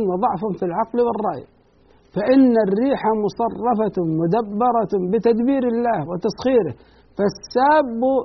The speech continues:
لها يقع سبه على من صرفها. يعني لولا أن، أن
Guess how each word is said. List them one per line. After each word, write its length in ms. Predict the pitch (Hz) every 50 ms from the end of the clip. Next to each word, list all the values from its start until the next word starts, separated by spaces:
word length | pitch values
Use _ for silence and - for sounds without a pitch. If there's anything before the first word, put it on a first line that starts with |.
| - - - 196 247
لها 260 | 269 233 240 277 285 285 - - _ _ _ _ _ _ - - 415
يقع 220 | 254 - - 202 202 202 175 -
سبه 340 | 254 240 233 208 214 226 208 226 247 240 - - -
على 200 | 214 233 233 220 208 208 208
من 100 | 208 202 180 - -
صرفها. 560 | 180 175 175 196 196 175 175 160 156 156 160 151 143 139 139 - - _ _ _ _ _ _ _ _ _ _ _ _ _ _ _ _ _ _ _ _ - - _ _ _ _ _ _ _ - 110
يعني 200 | 120 131 131 131 127 - - - 151
لولا 260 | 190 226 220 208 202 170 180 196
أن، 80 | 196 190 185 175 165 160 - - 160 170 170 160
أن 40 | 156